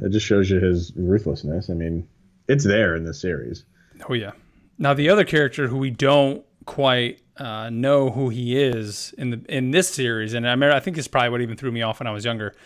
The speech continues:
Speaker 2: is Adam Warlock.
Speaker 1: Yeah.
Speaker 2: And now he is, it, you, it starts following these people. They crash off a cliff. They go to this crappy motel, and you're like, "What
Speaker 1: <laughs>
Speaker 2: the
Speaker 1: I
Speaker 2: hell is
Speaker 1: know.
Speaker 2: going on?" And you find, is his name Pip?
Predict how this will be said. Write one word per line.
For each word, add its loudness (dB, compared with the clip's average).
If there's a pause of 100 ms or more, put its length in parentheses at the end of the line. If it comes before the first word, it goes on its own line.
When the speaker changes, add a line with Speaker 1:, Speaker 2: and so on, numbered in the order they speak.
(220)
Speaker 2:
is -2
Adam 2
Warlock. -4 (400)
Speaker 1:
Yeah. 2
Speaker 2:
And 4
now 2
he 0
is, -2 (200)
it, -4
you, -6 (460)
it -6
starts -2
following 2
these -6
people. -2
They 0
crash -2
off -2
a -8
cliff. -2 (360)
They 2
go 4
to 4
this -4
crappy -4
motel, -2
and -4
you're -4
like, -4
"What -6
Speaker 1:
<laughs> -14
Speaker 2:
the 2
Speaker 1:
I 2
Speaker 2:
hell 0
is 0
Speaker 1:
know. -2
Speaker 2:
going 2
on?" -2 (140)
And -2
you -2
find, 4
is -2
his -6
name 0
Pip? -4